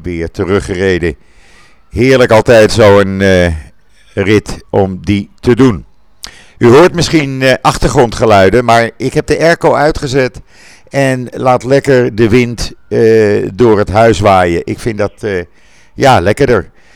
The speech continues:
Eh, als u er geen problemen mee heeft, laat ik die deur lekker open. Ja, en dan, ehm, het coronavirus.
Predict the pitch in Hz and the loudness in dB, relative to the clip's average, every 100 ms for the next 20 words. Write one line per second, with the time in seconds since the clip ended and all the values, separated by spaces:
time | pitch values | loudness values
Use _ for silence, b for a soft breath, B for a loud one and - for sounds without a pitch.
0 | b b - - 131 123 120 - 139 120 | b b -14 0 4 4 2 0 -4 -2
1 | 135 135 120 113 113 120 110 110 104 104 | -2 -2 -2 -2 0 2 2 0 0 2
2 | 98 95 - - 98 98 92 - 92 76 | 2 0 -4 -6 0 0 0 -4 -8 0
3 | 87 82 82 - - 90 95 92 92 - | 2 2 0 -6 -8 -2 -2 -2 -6 -4
4 | 120 120 - 87 - _ _ _ _ _ | 0 0 -2 -8 -8 _ _ _ _ _
5 | _ _ - b b b b b _ 139 | _ _ -20 b b b b b _ 0
6 | 175 151 - 147 147 151 147 143 143 135 | 2 2 -2 -6 0 0 0 -4 -2 -2
7 | 131 127 _ _ _ _ _ _ _ _ | -2 -8 _ _ _ _ _ _ _ _
8 | _ - 110 151 - - 127 151 123 131 | _ -10 -4 -4 -6 -16 -4 0 2 2
9 | 147 147 131 - 143 123 110 101 - - | 0 -2 -4 -6 -8 -6 -4 -6 -8 -18